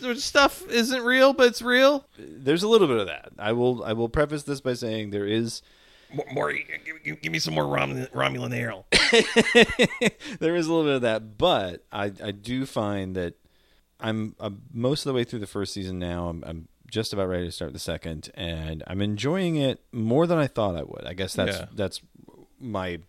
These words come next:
Speaker 2: kind of qualifier. I prefer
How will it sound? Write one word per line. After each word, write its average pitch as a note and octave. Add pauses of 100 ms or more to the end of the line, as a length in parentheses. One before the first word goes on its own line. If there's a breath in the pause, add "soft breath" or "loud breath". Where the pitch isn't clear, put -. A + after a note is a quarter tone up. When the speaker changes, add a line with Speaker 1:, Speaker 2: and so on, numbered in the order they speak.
(140)
Speaker 2:
kind F#2
of D#2+
qualifier. F2 (960 soft breath)
I D3+
prefer A#2+